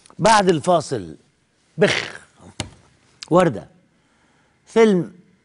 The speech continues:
أول فيلم رعب عن قصة حقيقية. أنا بقى مش عارف بقى إيه الحكاية بتاعت الفيلم ده. مع-، معايا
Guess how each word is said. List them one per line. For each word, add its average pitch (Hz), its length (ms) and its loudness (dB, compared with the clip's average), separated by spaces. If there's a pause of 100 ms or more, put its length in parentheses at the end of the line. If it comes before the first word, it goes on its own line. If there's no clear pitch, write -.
(180)
أول 254 280 4
فيلم 196 280 2
رعب 135 380 2 (920)
عن 143 200 0
قصة 214 640 -2
حقيقية. 160 960 2 (1700)
أنا 202 180 4
بقى 147 240 6
مش 123 180 -4
عارف 175 340 0
بقى 127 180 0
إيه - 160 -2
الحكاية 107 460 -2
بتاعت - 280 -6
الفيلم 87 360 -2
ده. 78 160 -4
مع-، 76 320 -6
معايا 104 560 2